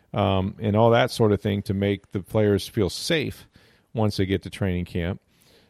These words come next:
Um, but in addition to that, because they're not gonna have fans and potentially a huge loss of revenue, uh, not just with the preseason, but, uh, going forward with the, with the fans in the stadium, you could lose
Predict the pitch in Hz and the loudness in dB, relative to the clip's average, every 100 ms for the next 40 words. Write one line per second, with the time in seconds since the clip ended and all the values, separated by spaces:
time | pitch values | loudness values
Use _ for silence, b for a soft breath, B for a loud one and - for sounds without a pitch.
0 | b - 98 196 135 135 135 135 160 135 | b -2 0 2 2 4 0 0 -2 0
1 | 120 160 175 127 - - 123 117 - 143 | 0 2 2 0 -2 -10 -6 -4 2 2
2 | 123 117 120 120 127 123 110 110 110 104 | 2 0 0 2 0 0 -2 0 0 -2
3 | - 113 110 123 104 95 - 127 - 104 | -2 -2 0 0 -2 -4 -2 -2 -2 -2
4 | 101 101 _ _ _ _ _ - 85 85 | -2 -4 _ _ _ _ _ -6 -4 -2
5 | 127 127 107 110 104 - 92 123 156 107 | 2 2 2 2 2 0 0 2 2 0
6 | 92 92 104 - - 98 101 104 98 - | 2 0 -4 -12 -8 -4 -2 -2 -4 -6
7 | 98 - 113 98 113 139 131 95 95 90 | -8 -4 -4 -2 -2 -2 -2 0 0 -2
8 | - 92 90 87 95 90 - 110 98 92 | -2 0 0 -2 -2 -2 0 0 0 -2
9 | - 87 82 92 87 85 - 104 101 90 | -4 -6 -4 -4 -4 -6 -4 -2 -2 -4
10 | 90 - 139 139 104 147 151 104 107 110 | -6 -4 -2 0 0 2 0 2 2 2
11 | 101 | 0